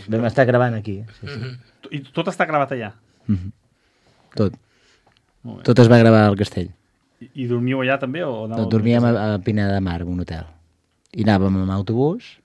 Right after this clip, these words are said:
Speaker 1: on ens
Speaker 3: Carai.
Speaker 1: portaven fins al castell i tot el dia allà, de set a set.
Speaker 3: Carai.
Speaker 1: Sí, sí, era com una bombolla allò, no estàvem al cas de res.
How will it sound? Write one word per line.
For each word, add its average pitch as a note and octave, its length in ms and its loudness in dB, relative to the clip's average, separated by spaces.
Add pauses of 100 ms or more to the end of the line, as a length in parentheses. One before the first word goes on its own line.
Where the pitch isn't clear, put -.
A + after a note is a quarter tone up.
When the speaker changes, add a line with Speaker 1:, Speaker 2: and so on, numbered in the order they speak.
(320)
Speaker 1:
on G#2+ 80 0
ens G2 100 0
Speaker 3:
Carai. - 60 -12
Speaker 1:
portaven A#2+ 540 2 (240)
fins G2 160 -6
al F#2 100 -6
castell A#2 420 -4
i G2 60 -8
tot F#2 220 -8
el F2+ 100 -2
dia F2+ 140 -4
allà, F#2 180 -6
de F#2+ 100 -6
set G#2 260 -4
a G#2 100 0
set. - 360 -10 (800)
Speaker 3:
Carai. A2+ 240 -14 (480)
Speaker 1:
Sí, A2 160 -4
sí, F#2 240 -4
era F2+ 240 -6
com - 160 -2
una G2 140 0
bombolla G2 480 4
allò, F2+ 160 -2
no F#2 160 -4
estàvem F#2+ 400 -2
al G2 80 -4
cas G2 180 -2
de F#2+ 140 0
res. G2+ 240 -4